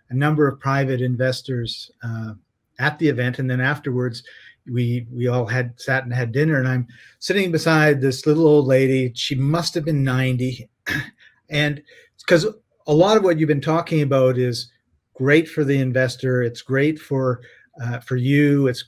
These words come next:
it's great for the person that's selling the house. Uh, but one of the things that you never talk about, and I think we should talk about more, is it's also great for the community. And what this lady said really stuck with me. She said, "You know, I was watching Jay for years and years and years before I actually gave him my money."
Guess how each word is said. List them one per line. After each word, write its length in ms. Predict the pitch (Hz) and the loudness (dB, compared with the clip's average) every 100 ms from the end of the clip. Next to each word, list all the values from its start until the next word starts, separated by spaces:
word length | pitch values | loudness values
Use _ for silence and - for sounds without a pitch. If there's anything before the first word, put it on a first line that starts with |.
| _ - | _ -10
it's 220 | 120 117 | -10 -6
great 280 | - 143 156 | 0 2 2
for 80 | 151 | 0
the 80 | 131 | -2
person 320 | 143 131 135 | 0 -2 -2
that's 200 | 127 - | -4 -4
selling 300 | 135 135 131 | -2 0 0
the 80 | 123 | 0
house. 520 | 123 131 131 - - - - _ _ 127 | 0 0 0 -6 -14 -18 -20 _ _ -6
Uh, 280 | 123 127 - - _ _ | -4 -4 -8 -20 _ _
but 140 | 139 131 | -2 0
one 160 | 175 | 2
of 60 | 196 | 2
the 80 | 165 | 2
things 240 | 165 139 | 0 0
that 80 | 139 | 0
you 120 | 131 | 0
never 260 | 147 220 220 | 4 4 4
talk 320 | 139 131 135 | 4 2 2
about, 380 | 120 120 120 123 | 0 2 2 0
and 80 | 127 | -2
I 80 | 123 | -2
think 240 | - 127 - _ | -2 -8 -8 _
we 60 | 127 | -10
should 160 | - 139 | -6 -2
talk 160 | 127 | 0
about 160 | 123 123 | 0 0
more, 340 | 147 170 131 | 0 2 2
is 180 | 120 117 | 2 -2
it's 180 | 123 - | -10 -6
also 400 | 143 185 - 170 | -2 -2 0 -2
great 380 | 117 131 135 135 | 0 2 2 0
for 160 | - 117 | -8 -10
the 100 | 117 | -8
community. 640 | - 127 180 190 107 _ _ _ - _ _ | -4 -2 -2 -4 -8 _ _ _ -20 _ _
And 180 | 127 131 | 0 2
what 160 | 196 233 | 2 0
this 180 | 220 | 0
lady 240 | 190 175 156 | 4 6 4
said 320 | 156 147 123 | 2 0 0
really 420 | 127 151 214 214 | 0 2 2 -2
stuck 400 | - - 156 156 156 | -6 -4 -4 -2 -2
with 200 | 151 131 | -2 -4
me. 120 | 113 | -6
She 140 | - | -6
said, 200 | - 139 | -6 -2
"You 80 | 156 | 0
know, 260 | 160 160 - - - - | 2 0 -4 -18 -20 -4
I 100 | 156 | 0
was 240 | 214 220 165 | 2 2 2
watching 480 | 160 165 - 160 | 2 2 0 0
Jay 280 | 127 139 139 | 2 2 2
for 180 | 135 120 | 0 -2
years 540 | 127 170 226 226 214 175 | 0 2 6 6 6 4
and 100 | 160 | 2
years 300 | 165 160 147 | 4 4 2
and 160 | 135 | 0
years 280 | 139 143 131 | 2 2 0
before 400 | 135 120 135 131 | -6 -6 0 2
I 60 | 123 | 2
actually 360 | 131 131 135 | 0 -4 -8
gave 280 | 120 127 131 | -2 -2 0
him 80 | 127 | -2
my 180 | 127 123 | -2 -2
money." 380 | 156 180 107 | -2 -4 -8